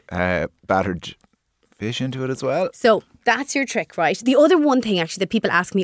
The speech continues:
Speaker 2: all the time is, "Can you do battered fish and chips in your air fryer?" Now, you know
Speaker 1: Mm.
Speaker 2: me. I do try with the air fryer, right? So I've done a little test. The best way that I can get fish and chips in the air fryer is line your air fryer with a little bit of parchment paper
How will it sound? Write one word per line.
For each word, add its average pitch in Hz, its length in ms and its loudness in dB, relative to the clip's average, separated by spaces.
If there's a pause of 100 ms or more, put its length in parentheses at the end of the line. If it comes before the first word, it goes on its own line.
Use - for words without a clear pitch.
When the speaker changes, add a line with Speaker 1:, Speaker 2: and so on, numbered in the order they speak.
(120)
Speaker 2:
all 240 280 6
the 240 80 4
time 170 280 -2
is, 160 100 -6 (240)
"Can 320 280 4
you 339 100 6
do 208 260 2
battered 190 340 0
fish 180 200 -4
and 175 80 -8
chips - 280 -8
in 180 160 -2
your 160 160 -2
air 147 160 0
fryer?" 131 360 -4 (400)
Now, 196 240 2 (580)
you - 140 2
know 277 100 6
Speaker 1:
Mm. 240 80 4
Speaker 2:
me. 160 200 -2 (280)
I 202 60 -2
do 247 120 0
try 214 300 2
with 185 160 -2
the 151 100 0
air 147 140 2
fryer, 143 260 -2
right? 160 340 0
So - 120 -2
I've 208 140 2
done 285 180 2
a 349 60 6
little 233 240 0
test. - 540 -6 (680)
The 233 60 -2
best 285 480 -2
way 269 240 4
that 170 120 0
I 175 120 2
can 202 180 -2
get 143 220 0
fish - 280 -2
and 247 80 0
chips - 220 0
in 185 100 0
the 175 120 0
air 160 120 2
fryer 151 380 0
is 147 320 -2 (180)
line 214 360 4
your 339 100 4
air 214 160 4
fryer 180 260 2
with 175 100 -2
a - 20 -4
little 170 140 0
bit 170 100 -2
of 165 60 -8
parchment 156 400 -4
paper 165 340 -2